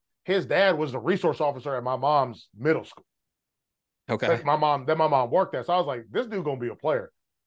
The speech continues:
Speaker 1: His head's screwed on right
Speaker 2: Mm-hmm.
Speaker 1: because he ain't playing around, because his
Speaker 2: Right.
Speaker 1: dad is not playing around. But you don't always get that insight, you know?
Speaker 2: Right. Yeah. I,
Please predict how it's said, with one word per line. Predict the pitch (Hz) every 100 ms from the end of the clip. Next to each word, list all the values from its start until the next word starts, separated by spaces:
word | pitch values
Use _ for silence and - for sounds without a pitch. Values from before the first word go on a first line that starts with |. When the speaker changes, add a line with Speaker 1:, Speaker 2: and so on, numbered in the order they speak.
| -
Speaker 1:
His | -
head's | 196 196 160
screwed | - 175 147
on | 123
right | 113 151 - _ _ _ _ _ -
Speaker 2:
Mm-hmm. | 127 117 110
Speaker 1:
because | 107 139 120
he | 247
ain't | 226 202
playing | 170 160
around, | 131 214 - - _ _ _ -
because | 117 147
his | 131
Speaker 2:
Right. | 92
Speaker 1:
dad | 202 254 170
is | 131
not | 123
playing | 117 117 104
around. | 95 90 - _ _ _ _
But | 160 -
you |
don't | 269 233
always | 208 196 127
get | 175 185
that | 147 135
insight, | 175 - - -
you | 117
know? | 127 156 - _ _ _ _ _ -
Speaker 2:
Right. | 104 90 - _ - - - -
Yeah. | 131 131 120
I, | 131